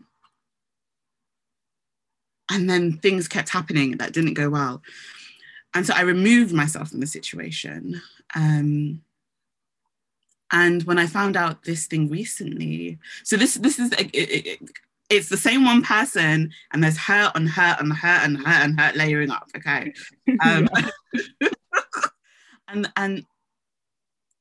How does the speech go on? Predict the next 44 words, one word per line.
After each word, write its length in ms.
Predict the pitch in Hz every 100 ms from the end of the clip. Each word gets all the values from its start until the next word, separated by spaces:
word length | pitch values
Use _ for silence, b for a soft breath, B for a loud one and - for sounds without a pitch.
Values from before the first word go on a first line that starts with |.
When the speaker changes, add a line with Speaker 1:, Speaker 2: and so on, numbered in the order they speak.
| _ _ _ _ _ _ _ -
Speaker 1:
I 240 | 180 175 -
chose 1040 | - - 214 220 185 165 214 - - - _ _ _ _ _ _ -
in 120 | 180
that 160 | 151 160
moment, 600 | 165 170 147 139 87 _ _ _ _ _ _ -
I 40 |
suppose, 280 | 165 - 175
a 40 | 165
level 200 | 160 151
of 120 | 156
peace. 220 | - - B B -
Firstly, 360 | 214 240 214
the 180 | 180 - -
situation 440 | 170 208 208 185
was 120 | 175
big 220 | 156 185 202
enough 300 | 160 151 156
that 120 | -
everyone 240 | 170 190
in 60 | 170
the 60 | 160
family 320 | 156 147 147
knew 160 | 151
about 260 | 151 139 147
it, 80 | -
so 80 | -
I 80 | 151
knew 160 | 165 175
she 100 | 165
was 60 |
gonna 140 | 160 156
get 120 | -
a 40 |
telling 260 | - 139 143
off 140 | 131
from 260 | - 147 143
someone 380 | - 170 160 160
who 100 | 156
had 160 | 185
more 220 | 185 262 240
authority 420 | 220 208 247 208
than 180 | 170 160
I 120 | 175
did. 320 | 117 90